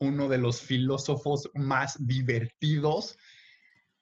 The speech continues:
que puedes leer o que puedes escuchar, si tienes oportunidad de,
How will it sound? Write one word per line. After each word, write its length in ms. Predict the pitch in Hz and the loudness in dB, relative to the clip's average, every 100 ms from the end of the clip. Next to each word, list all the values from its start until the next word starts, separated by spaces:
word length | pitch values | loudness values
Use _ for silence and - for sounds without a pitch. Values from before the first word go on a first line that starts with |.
| _ _ _ | _ _ _
que 100 | 139 | -4
puedes 440 | 120 156 151 151 147 | -2 2 4 4 4
leer 300 | 131 131 139 | 4 4 2
o 100 | 123 | 0
que 80 | |
puedes 320 | 127 151 143 135 | -4 -2 0 -2
escuchar, 440 | - 120 143 127 | -6 -4 0 0
si 80 | - | -2
tienes 180 | 151 151 | -2 0
oportunidad 560 | 131 117 120 120 131 135 | 0 -2 -2 0 0 0
de, 160 | 135 | -2